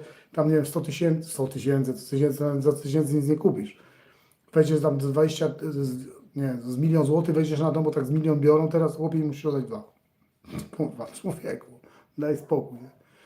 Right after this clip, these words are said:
Ja wolę budować siedem lat sobie, tak jak buduję teraz prawie siedem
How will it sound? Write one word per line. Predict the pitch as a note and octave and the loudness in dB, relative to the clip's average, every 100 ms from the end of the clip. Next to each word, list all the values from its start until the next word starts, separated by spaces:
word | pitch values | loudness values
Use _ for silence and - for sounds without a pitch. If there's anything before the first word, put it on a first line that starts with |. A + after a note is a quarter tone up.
| _ _ _ | _ _ _
Ja | C#3+ | 0
wolę | C3+ D#3 | 6 6
budować | D3 D#3 D#3 D3 | 6 2 2 0
siedem | F3 D#3 D3+ | 0 2 4
lat | E3 E3 | 2 0
sobie, | E3+ D#3 | -4 0
tak | D#3 | 2
jak | D#3 C#3 | 2 2
buduję | D#3 D3+ | 2 2
teraz | D#3+ D3+ C#3+ | 4 -2 -2
prawie | D#3 C3+ | -4 -4
siedem | C3+ E3 E3 D#3+ | -2 -2 0 -2